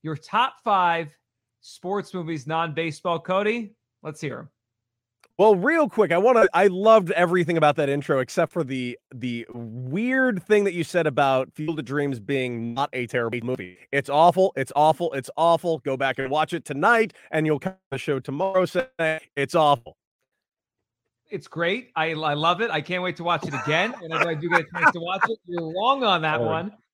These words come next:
Speaker 1: But I'm, I'm, I'll
Speaker 2: Horrid.
Speaker 1: let you be wrong. It's okay. You know, we can't all be right all the time. It's okay to be wrong once in a while. Cody, you're wrong on Field of Dreams, but I'm excited to hear what your top five list does have. What do you got?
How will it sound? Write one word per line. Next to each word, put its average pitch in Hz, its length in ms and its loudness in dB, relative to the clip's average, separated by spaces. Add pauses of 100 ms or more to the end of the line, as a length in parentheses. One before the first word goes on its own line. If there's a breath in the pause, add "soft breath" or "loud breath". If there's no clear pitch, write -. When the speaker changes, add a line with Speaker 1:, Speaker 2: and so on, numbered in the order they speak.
Speaker 1:
But 247 80 2
I'm, 285 80 2
I'm, - 80 -4
I'll 285 180 4
Speaker 2:
Horrid. 285 260 4
Speaker 1:
let 294 200 2
you - 40 -18
be - 220 -20
wrong. 135 140 -12
It's 180 120 -8
okay. 147 380 -4
You 165 80 -10
know, 208 120 -2 (220 soft breath)
we 233 120 -10
can't 302 200 -4
all 240 200 4
be 226 120 -4
right 196 260 2
all 165 180 0
the 180 80 -4
time. 135 320 -6
It's 208 100 -12
okay 277 260 -6
to 285 60 -8
be 269 80 -10
wrong 269 240 -2
once 175 220 -6
in 170 60 -8
a - 20 -8
while. 160 180 0
Cody, 214 480 -4 (180)
you're 226 280 -4
wrong 233 260 2
on 196 100 0
Field 196 280 -4
of 151 60 -8
Dreams, 160 260 -8
but 180 80 0
I'm 220 160 2
excited 214 320 -2
to 175 80 -2
hear 175 160 -2
what 165 100 -6
your 147 80 -6
top 165 320 0
five 147 240 2
list 139 300 -8
does 127 220 -4
have. 120 200 -10
What 170 60 -6
do 180 80 -2
you 156 40 -4
got? - 180 -6